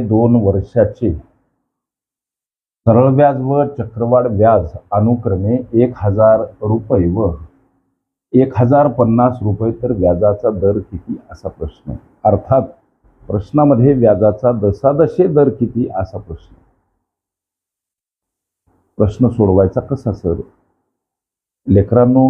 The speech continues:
या प्रश्नाला सोडवण्यासाठीचं एक सूत्र असं, व्याजातील फरक भागीला एका वर्षाचं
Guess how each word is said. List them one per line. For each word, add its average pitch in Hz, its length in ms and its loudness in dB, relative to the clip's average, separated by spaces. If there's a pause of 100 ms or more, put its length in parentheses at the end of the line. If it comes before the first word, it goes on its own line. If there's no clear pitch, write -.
या 110 200 2
प्रश्नाला 98 640 -2
सोडवण्यासाठीचं 110 1000 -2 (140)
एक 107 200 2 (1600)
सूत्र 110 260 2
असं, 98 440 0 (2000)
व्याजातील 95 840 2 (2250)
फरक 127 360 2 (1700)
भागीला 101 840 2 (180)
एका 107 400 -2
वर्षाचं 98 800 -2